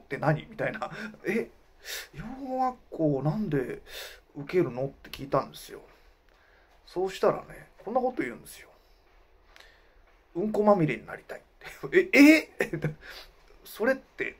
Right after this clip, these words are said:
どういう意味？」みたいなね。あの、「変態ですか？」ってね。まあ、半分変態みたいな、あ、人だったんですけどね。<laughs> あの、「あ、そうですか。」まあ、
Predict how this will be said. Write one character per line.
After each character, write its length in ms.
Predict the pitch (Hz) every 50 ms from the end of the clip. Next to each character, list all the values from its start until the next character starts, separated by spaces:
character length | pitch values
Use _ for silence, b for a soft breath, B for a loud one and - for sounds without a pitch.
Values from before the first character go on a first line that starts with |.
| _ - 127
ど 160 | - 117 131
う 60 | 156
い 180 | 170 180 196 208
う 20 | 214
意 40 | 208
味？」 100 | 175 143
み 60 | 135 127
た 120 | 139 123
い 80 | - -
な 80 | - -
ね。 140 | - 151 - B B B B B B B B B B B - -
あ 160 | 147 135 139
の、 460 | 135 139 139 135 127 131 127 123 - -
「変 280 | - 170 202 214 214
態 200 | - 226 214 208
で 80 | 208 202
す 140 | 208 - -
か？」 160 | - - - - - - - -
っ 20 |
て 60 | -
ね。 180 | 151 107 - 113 B B B B B B B B B B B - - - - -
ま 80 | 147 147
あ、 40 |
半 260 | - - 185 202 220 226
分 220 | 226 220 220 214
変 240 | 214 208 202 196 185
態 220 | - 180 180 180
み 100 | 175 180
た 140 | 156 - 123
い 100 | 104 -
な、 200 | - 117 - - - - - -
あ、 160 | 107 104 107
人 180 | 120 - - 143
だ 120 | 131 123
っ 40 | - -
た 100 | - -
ん 80 | 107 -
で 80 | - -
す 100 | - -
け 80 | -
ど 100 | - - -
ね。 260 | - 131 151 151 214 - - - -
<laughs> 120 | - -
あ 160 | - 165 151
の、 140 | 151 156 151 - - - B B B B B B B - - - - - - - - - - - - - -
「あ、 280 | 160 160 160 156 147 139
そ 760 | - - - - - - 165 180 185 175 160 135 117 107
う 60 | 104 101
で 60 | 98
す 140 | - - -
か。」 60 | - - - -
ま 120 | 160 165
あ、 220 | 151 131 104 -